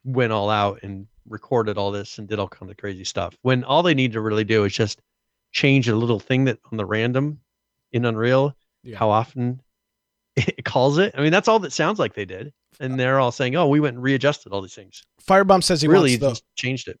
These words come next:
Speaker 2: Firebomb says he wants the old one back, so we'll, we'll revert back to our previous form. There we go. We're good. We reversed, we reversed
Speaker 1: Right.
Speaker 2: the wipe. We're good to go. Um,
Speaker 1: Yeah.
Speaker 2: all right. Okay, that's useless. Um, I mean, it's good that they're doing stuff like that, but it seems like you'd want to do a better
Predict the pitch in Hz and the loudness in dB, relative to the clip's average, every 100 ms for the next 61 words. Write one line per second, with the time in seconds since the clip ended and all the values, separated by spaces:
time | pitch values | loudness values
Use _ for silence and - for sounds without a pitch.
0 | _ 170 175 170 - 151 143 135 - 127 | _ 2 4 2 2 -2 -2 -4 -4 -2
1 | 139 123 113 117 - - 120 127 120 135 | -4 -4 -4 -6 -2 -4 -2 -4 -4 -6
2 | 135 135 135 - 131 - 123 104 127 107 | -6 -4 -4 -4 -6 -6 -8 -6 -8 -8
3 | 92 - - - - 95 87 110 104 92 | -4 -4 -4 -12 -10 -12 -8 -10 -10 -12
4 | 87 107 85 - 107 98 101 123 117 - | -14 -12 -14 -14 -10 -10 -8 -6 -4 -6
5 | - _ 120 113 117 147 151 - 139 110 | -8 _ -8 -6 -4 -2 -4 -4 -10 -12
6 | 113 104 82 104 104 107 104 92 78 - | -14 -14 -8 -8 -8 -10 -10 -10 -12 -16
7 | _ _ _ _ 147 147 143 143 139 139 | _ _ _ _ -2 0 -2 -4 -6 -8
8 | - 165 147 101 _ _ _ _ _ _ | -4 0 0 -2 _ _ _ _ _ _
9 | _ _ _ _ _ _ 226 202 170 185 | _ _ _ _ _ _ 0 2 2 0
10 | 180 - - _ 165 151 - 135 139 - | 0 -2 -4 _ -4 0 0 0 -2 -4
11 | - 160 156 151 147 143 143 139 _ _ | -6 0 2 2 0 -2 -6 -10 _ _
12 | - - - 175 185 180 254 254 190 156 | -20 -14 -4 0 0 0 -2 -2 -2 -2
13 | 156 180 175 190 170 170 - 156 - 147 | 2 2 2 -2 -2 -2 0 0 -2 -6
14 | - 156 - 180 143 135 - 135 127 120 | -4 -4 0 0 0 -2 -4 -6 -6 -8
15 | - 113 113 101 110 101 95 | -10 -8 -8 -6 -6 -6 -6